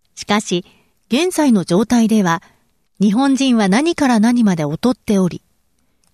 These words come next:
逆に西洋人は何から何まで優れているかのようではありませんか。確かに、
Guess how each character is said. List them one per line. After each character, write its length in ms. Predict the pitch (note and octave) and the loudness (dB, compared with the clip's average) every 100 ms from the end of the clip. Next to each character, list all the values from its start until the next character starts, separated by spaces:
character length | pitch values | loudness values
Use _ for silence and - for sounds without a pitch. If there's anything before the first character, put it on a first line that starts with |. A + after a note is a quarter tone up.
| - | -4
逆 280 | F3+ - C4+ | -4 0 2
に 160 | B3 | 2
西 260 | A3+ G3+ C4+ | 2 0 2
洋 180 | C#4 C4 | 0 0
人 240 | A#3 G#3+ | 2 2
は 220 | F#3+ F3 - _ _ _ - | 2 -2 -8 _ _ _ -4
何 260 | A#3+ C#4+ - | 0 0 0
か 120 | A3+ | 0
ら 120 | G3 | 2
何 240 | A3 C#4+ | 0 2
ま 120 | B3+ G#3+ | 0 0
で 100 | F3+ | -2
優 300 | - F#3+ D#4+ | 0 0 2
れ 120 | E4 | 0
て 180 | C#4+ C4+ | 0 2
い 40 | |
る 100 | C#4+ | 0
か 140 | C4 | 0
の 100 | A#3 | 2
よ 160 | G#3+ A#3 | 2 2
う 60 | G#3 | 0
で 100 | D#3 | -2
は 100 | C#3+ | 0
あ 80 | |
り 100 | F#3 | 2
ま 120 | G#3+ G#3 | 2 2
せ 160 | G#3 | 0
ん 80 | F3+ | -2
か。 160 | - - _ _ _ _ _ _ _ _ _ _ _ _ _ _ _ - | -4 -14 _ _ _ _ _ _ _ _ _ _ _ _ _ _ _ -6
確 240 | D#4 - | -4 -2
か 140 | C#4 | 0
に、 220 | A#3 F#3 | 2 2